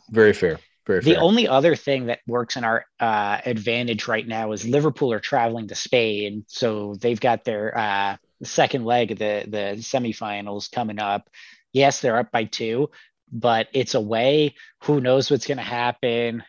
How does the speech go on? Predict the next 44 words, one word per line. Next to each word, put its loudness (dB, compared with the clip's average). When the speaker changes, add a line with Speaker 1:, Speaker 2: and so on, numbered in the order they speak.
Speaker 2:
Um, -2
you -2
know, 0
maybe 2
they've -2
got 2
some -8
fatigue -4
by -2
the -8
time -8
we -8
play -8
them, -8
maybe. -4
Uh, -4
but -4
they're 0
a 0
top 2
team. -2
They're -4
used -2
to -8
being -4
in -6
that -4
competition. -4
I 0
don't -2
know -2
that -4
it, -6
you 2
know, 2
there 6
are 6
some 2
people -2
out -2
there -2
who -6
are, -2
are -2